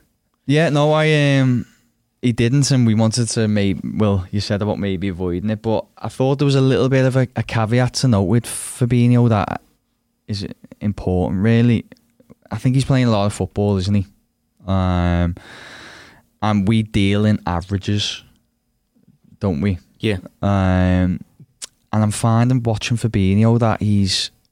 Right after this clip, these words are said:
Speaker 1: almost flawless for a lot of the game and then looks very tired as the game goes on. And I think not only he's playing a lot of football, he's playing a very demanding role.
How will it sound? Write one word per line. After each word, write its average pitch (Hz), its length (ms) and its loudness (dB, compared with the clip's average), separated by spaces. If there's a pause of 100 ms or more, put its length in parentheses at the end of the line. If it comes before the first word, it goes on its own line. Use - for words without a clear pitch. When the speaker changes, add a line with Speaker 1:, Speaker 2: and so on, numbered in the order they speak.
(240)
Speaker 1:
almost 113 580 -2 (600)
flawless 98 720 0
for 107 300 0 (100)
a 90 60 -2
lot 90 280 0
of 92 100 -6
the 104 80 -4
game 110 280 0
and 107 100 0
then 92 180 -2
looks 87 200 -8
very 92 440 -2 (380)
tired 87 520 -6
as 98 120 -4
the 101 80 -4
game 90 320 -2
goes 85 340 -4
on. 87 260 -6 (640)
And 95 100 0
I 101 40 2
think 110 320 -2 (1000)
not 117 100 2
only 120 140 4
he's 117 120 2
playing 107 200 2
a - 20 2
lot 104 60 2
of 98 80 -2
football, 101 320 -2
he's 104 100 0
playing 101 300 0
a 104 60 2
very 90 540 -2
demanding 87 680 -2
role. 85 420 -2